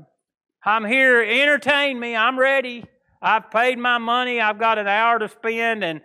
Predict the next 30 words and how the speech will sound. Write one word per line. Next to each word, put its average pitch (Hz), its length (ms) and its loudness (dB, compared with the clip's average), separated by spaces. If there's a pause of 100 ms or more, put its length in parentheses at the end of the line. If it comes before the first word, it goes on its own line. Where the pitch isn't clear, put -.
(240)
and 190 180 -2
I'm 220 200 0
ready 226 220 2
to 185 120 -2
hear." 220 400 2
But 185 260 -2
preaching 277 520 -2
is 196 120 -8
something 233 400 -4
we 226 360 -2 (260)
participate 220 1120 -2
in. 220 680 -8 (760)
And, 214 240 0 (160)
and 220 160 0
I 262 120 0
think 294 260 -4
there's 233 180 -4
some 208 160 -6
things 247 300 -4
that 202 140 -4
we 220 100 4
can 196 220 -4
look 233 240 0
at 190 340 0
that, 175 240 -2
that 185 120 0
gives 208 280 -2
us 196 80 -10
an 175 80 -10
example 175 960 -6